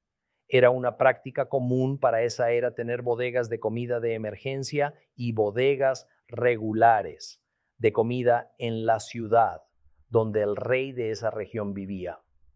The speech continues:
Obviamente, era una manera en la que el rey podía vigilar las bodegas y podía escoger la mejor comida para él.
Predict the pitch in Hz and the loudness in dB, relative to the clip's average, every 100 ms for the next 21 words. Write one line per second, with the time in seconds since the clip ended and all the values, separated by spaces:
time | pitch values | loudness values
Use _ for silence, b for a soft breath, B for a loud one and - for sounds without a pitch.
0 | _ _ _ 139 139 135 131 117 117 110 | _ _ _ 8 8 6 -4 -4 -4 -6
1 | 104 82 - _ _ - 117 120 117 113 | -10 -16 -18 _ _ 0 4 4 2 -2
2 | 104 110 117 110 107 104 - 92 98 110 | -2 -2 -2 -2 -2 -2 -2 -6 -2 -4
3 | 113 110 98 104 101 101 104 101 107 107 | -4 -6 -8 -4 -4 -4 -8 0 0 0
4 | 104 - 95 117 131 143 160 - _ _ | -6 -6 0 0 2 -2 -4 -16 _ _
5 | _ _ _ 117 113 107 98 113 127 127 | _ _ _ -6 -2 -2 -2 -2 2 2
6 | 120 - 98 117 110 104 90 110 107 104 | 2 -4 -2 -2 -2 -4 -2 -4 -2 -4
7 | 101 98 92 - _ _ 95 85 73 | -6 -6 -6 -8 _ _ -2 -2 -8